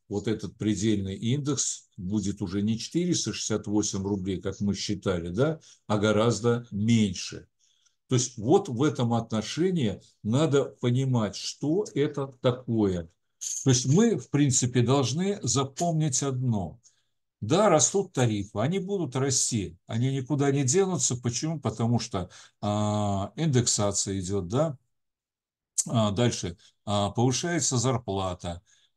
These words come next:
а, повышается стоимость материалов, которые необходимы для выполнения ремонтных работ, да. А, всё это ресурсоснабжающая организация должна как-то компенсировать.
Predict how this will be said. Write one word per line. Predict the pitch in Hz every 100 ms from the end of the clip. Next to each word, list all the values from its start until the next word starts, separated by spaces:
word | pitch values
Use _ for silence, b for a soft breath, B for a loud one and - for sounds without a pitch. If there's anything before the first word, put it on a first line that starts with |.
| -
а, | 101 101 98
повышается | 113 120 - 156 151 - 139
стоимость | - 147 143 131 -
материалов, | 127 123 123 107 107 101 95 -
которые | 101 - 101 98
необходимы | 98 95 - 101 95 101 95
для | 82 95
выполнения | 95 90 101 98 98 95 98
ремонтных | 98 101 101 87 95 95
работ, | 101 95 95 92 101
да. | 202 202 B B B B -
А, | 104 104 98 - _
всё | - 156 190
это | 175 123 107 101
ресурсоснабжающая | 104 - 143 - 117 101 135 143 - 107
организация | 101 110 101 151 127 104
должна | 92 92 101 127
как-то | 123 117 - -
компенсировать. | 104 92 101 - - 87 80 - -